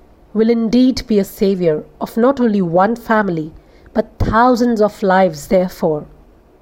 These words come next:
There are many dharmic wars that are happening in India and the world today.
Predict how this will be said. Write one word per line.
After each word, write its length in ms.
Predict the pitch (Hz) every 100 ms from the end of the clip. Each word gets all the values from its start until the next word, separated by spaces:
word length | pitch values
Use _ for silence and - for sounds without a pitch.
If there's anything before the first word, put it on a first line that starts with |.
| _ _ _ _ _ -
There 220 | 277 339
are 140 | 330 285
many 460 | 220 220 233 294
dharmic 600 | 294 - 202 196 208 208
wars 300 | 196 196 180
that 140 | 180 180
are 140 | 147
happening 400 | 196 196 202 196
in 120 | 190
India 320 | 190 208 202 185
and 160 | 170
the 60 | 180
world 420 | 156 180 196 190
today. 360 | 165 165 156